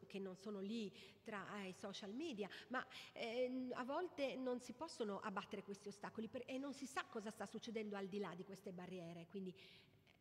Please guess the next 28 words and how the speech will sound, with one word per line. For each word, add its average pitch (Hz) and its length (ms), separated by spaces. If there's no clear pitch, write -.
eh, 214 240
ma 214 220
a 208 60
volte 247 260
si - 120
arriva 214 180
un 220 100
po' 214 120
troppo 226 280
tardi, 208 360
quindi 247 240
cerchiamo 294 680
invece, 277 520
eh, 254 140
l'attuazione 247 580
di 254 100
meccanismi 226 460
di 262 80
feedback. 175 520
E 220 220
dobbiamo 220 360
naturalmente 208 520
anche 190 240
condurre 190 460
molti 185 320
progetti 185 400
di 196 100
ricerca, 175 720